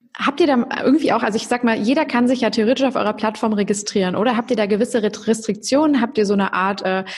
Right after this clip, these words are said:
Mindesteintritts-Follower-Zahl oder so, dass ihr sicherstellt, ähm, hey, eine gewisse Größe oder auch, sag ich mal, inhaltliche Qualität ist gegeben? Wie stellt ihr das sicher?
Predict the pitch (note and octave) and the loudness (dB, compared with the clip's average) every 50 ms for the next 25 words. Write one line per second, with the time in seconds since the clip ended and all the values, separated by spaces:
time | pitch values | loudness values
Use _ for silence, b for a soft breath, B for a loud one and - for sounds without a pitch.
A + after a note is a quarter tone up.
0 | B B B A3+ C4 C4+ C#4 C4 C4+ C4+ C4+ C4+ C4+ G#3+ A#3 A#3+ A#3 - - B3 | B B B 4 4 6 6 6 4 2 0 -4 -2 0 0 0 0 2 0 -2
1 | A#3+ - - - C4+ A#3+ B3+ B3 A#3 A#3 A#3 A#3+ - - A3 A3 A3+ A#3 - A3 | -2 -2 -4 -2 0 2 4 4 4 2 2 -2 -2 -2 0 0 0 0 0 2
2 | A3+ A3+ A3 G#3+ A#3 B3 C4 A#3 A3+ - G#3+ G3 G#3+ A3 C4+ B3 - - A3+ A3 | 2 2 2 2 2 2 2 2 2 2 0 0 0 0 0 0 0 0 0 2
3 | A3+ A#3 A#3 - - G3 G3+ G3+ G#3 F#3 A3 A3+ A#3+ B3 B3 B B B B - | 2 2 0 0 -2 -2 -2 -2 0 0 0 2 2 0 0 B B B B 0
4 | A3+ G3+ A3+ G#3 A#3 A#3+ - A#3 G3+ - - B3 C#4 D#4+ D#4 - D4 C4 - C4 | 2 2 2 2 0 0 0 -2 -2 0 2 2 2 2 2 2 0 2 2 2
5 | D4+ F3+ - - G3 G#3 G#3+ G#3+ - G#3 G#3 F#3 G3 F#3+ - D#3+ F3 - G#3+ G3+ | 2 2 2 0 -2 -2 -2 -2 -2 -2 0 0 0 2 2 2 2 2 2 0
6 | G#3 F#3+ - G3 - - F#3+ F#3+ G3 F#3+ - A3 G#3+ G#3+ G3 F#3+ - - G3 F#3 | -2 -6 -6 -8 -6 -2 0 0 0 0 0 0 0 0 -2 -6 -2 -4 -2 0
7 | - G3 A3+ A3 F#3 F3+ F#3 F#3 - G#3 G#3+ G#3+ G#3+ - A3 G3+ F#3+ - F3 F#3+ | 2 2 2 2 2 -2 -4 -2 0 2 2 2 2 2 0 0 0 0 -2 -2
8 | F3+ - - G3 F#3+ - G3 G3 G3 | -2 -4 -6 -8 -8 -4 -4 -6 -6